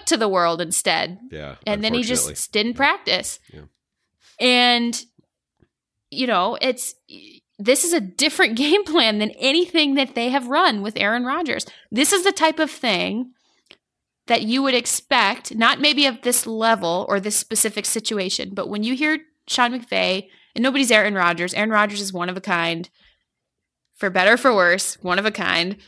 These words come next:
Speaker 2: Right.
Speaker 1: And, like, I'm not, I'm not trying to compare Matthew Stafford to Aaron Rodgers, but I'm saying in terms of, we bring it all back to the offense, ability to evolve in real time.
Speaker 2: Yeah.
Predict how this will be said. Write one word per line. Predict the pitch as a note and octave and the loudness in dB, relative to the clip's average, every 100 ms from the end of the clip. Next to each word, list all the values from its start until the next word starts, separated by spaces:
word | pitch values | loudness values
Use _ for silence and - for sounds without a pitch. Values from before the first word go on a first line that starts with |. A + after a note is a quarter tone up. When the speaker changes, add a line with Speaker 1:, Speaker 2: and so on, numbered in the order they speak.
| - | -14
Speaker 2:
Right. | D3+ - | -8 0
Speaker 1:
And, | A3 A3 G#3 G3 G3+ - - - | 2 4 2 -2 -4 -8 -12 -4
like, | G#3 G3 F#3 F#3 - _ _ - C2+ D#2 - | 2 2 0 -6 -18 _ _ -20 -16 -10 -4
I'm | A3 | -2
not, | A3 - - - - | -2 -4 -6 -4 0
I'm | A3+ | 0
not | A#3 | -2
trying | - C4 | 0 0
to | A#3+ | 0
compare | A3 A3 A3+ G#3 | -2 2 4 4
Matthew | G3+ G3 G#3 | 2 -2 -2
Stafford | - G3+ F#3 G3 | 0 0 0 -4
to | F#3+ | -2
Aaron | F3+ F#3 | -2 -2
Rodgers, | E3 F3+ | -4 -2
but | A#3 | -4
I'm | |
saying | A#3 D#4 D4+ | 0 4 4
in | C#4 | 4
terms | B3 C#4 C4+ A#3+ | 0 -2 -2 -2
of, | G3+ | -2
we | G#3 A3 | -4 -8
bring | G3+ B3 | -6 -4
it | A#3+ | 0
all | A3+ | 0
back | G3+ G3 - | 2 -2 -2
to | - | -6
the | G3+ | 0
offense, | - D#4+ - - - - _ _ _ - | 0 0 -4 -6 -8 -12 _ _ _ -8
ability | G3+ - B3 C4+ D4+ D4 | -8 0 2 4 4 2
to | - C4+ | 0 -2
evolve | B3 G#3 G3 G3+ G#3 G#3 G#3 | -2 -2 0 2 4 4 0
in | G#3+ G3+ | -6 -4
real | G3 G3+ G3 | -2 -2 -2
time. | - A3+ G#3 E3+ - - G3+ - | -4 -2 0 0 -2 -6 -14 -12
Speaker 2:
Yeah. | - | -14